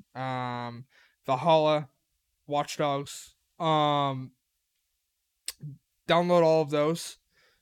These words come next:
Then I'll plug in the external, uh, make sure that it's set up. Like, if I download any P S four games from my library, they go right to the external. Uh, and then probably jump right into Miles. And that's the timeline.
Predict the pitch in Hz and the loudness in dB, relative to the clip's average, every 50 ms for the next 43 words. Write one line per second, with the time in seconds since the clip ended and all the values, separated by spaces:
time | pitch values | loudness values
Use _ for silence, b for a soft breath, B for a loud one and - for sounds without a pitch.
0 | _ _ _ _ _ _ _ _ _ - 143 170 185 190 185 175 - 180 185 175 | _ _ _ _ _ _ _ _ _ -2 0 2 4 4 4 4 4 4 4 4
1 | 170 165 165 165 160 156 147 - - - 175 175 170 175 185 190 180 - _ _ | 4 2 0 0 0 -2 -2 -4 -2 2 2 2 4 2 0 -2 -4 -8 _ _
2 | _ _ - 151 143 135 135 147 156 156 - - 165 156 151 143 143 139 - - | _ _ -6 -4 -4 -4 -2 -4 -4 -6 -4 -2 -2 0 0 -2 -4 -6 -6 -2
3 | - 147 143 143 139 - 147 135 - 127 - 147 139 147 143 139 139 139 135 135 | -2 0 0 0 -2 -4 -6 -6 -4 -2 -2 0 0 0 -2 0 -2 -2 -4 -4
4 | 131 131 131 - 160 143 131 - - 151 143 135 139 135 131 - - 143 131 131 | -4 -6 -6 -6 -4 -6 -6 -6 -6 -8 -6 -4 -4 -6 -6 -8 -8 -8 -6 -4
5 | 131 131 131 131 135 135 135 131 131 123 120 120 120 131 135 135 131 - 135 131 | -4 -2 -2 -2 -2 -4 -4 -4 -6 -8 -10 -8 -6 -4 -4 -4 -4 -6 -8 -8
6 | 120 - - - 131 131 131 127 127 - _ _ _ _ _ _ _ _ - 143 | -8 -8 -8 -6 -6 -6 -6 -6 -8 -10 _ _ _ _ _ _ _ _ -6 -4
7 | 147 139 135 135 135 - - 147 156 160 165 165 165 165 165 - - 180 180 170 | -2 0 0 -2 -2 -4 -6 -6 -6 -4 -2 -2 -2 -2 -2 -2 0 0 0 0
8 | 165 170 165 151 165 170 165 143 160 165 160 156 147 143 139 139 135 131 120 104 | 0 0 0 0 0 0 0 0 0 -2 0 -2 -4 -6 -6 -6 -6 -6 -8 -10
9 | - - - - - - _ _ _ _ _ _ - 127 135 131 131 131 - 151 | -12 -14 -18 -20 -20 -20 _ _ _ _ _ _ -14 -12 -12 -12 -12 -10 -6 -4
10 | 147 151 147 - - - - - 147 - 160 151 135 123 110 110 - 135 | -4 -4 -4 -6 -12 -14 -12 -12 -10 -8 -6 -6 -6 -6 -8 -12 -16 -18